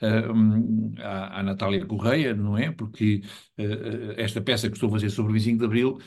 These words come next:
ela é baseada, hum, de, no vinte e cinco de Abril, obviamente, não é? Mas também nesta descoberta de que a Natália começou a fazer, eh, um diário, eh, no dia,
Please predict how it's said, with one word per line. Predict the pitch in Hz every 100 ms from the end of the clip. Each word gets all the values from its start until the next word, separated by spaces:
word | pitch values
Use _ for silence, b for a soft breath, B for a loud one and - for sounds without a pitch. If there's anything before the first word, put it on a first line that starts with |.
| B B
ela | - 117
é | 117
baseada, | 107 127 107 120 117 123 123 131 -
hum, | 110 107 110
de, | - 113 107 110 107 110 110 104 104 110 113 113 - _ _ -
no | 127 139 180
vinte | 117 98
e |
cinco | 104
de | 101
Abril, | 120 190
obviamente, | 110 95 104 135 160 165
não | 104
é? | 127 147
Mas | 127 -
também | - 147 135 143 151 165 B B _ 135
nesta | 123 113
descoberta | 113 - 120 117 135 - 127
de | 110 110 -
que | - 127 135 127
a |
Natália | 120 113 - 104 101 98 95 -
começou | 113 110 113 110 113 B B B _
a | 101
fazer, | 110 113 104 110 107 101 98 104
eh, | 104 98 98 104 104 110 - _ _
um | 110
diário, | 110 113 117 117 117 127 - B B B -
eh, | 117 123 131 113 113 120 117 - 110
no | 117 113
dia, | 110 120 117 113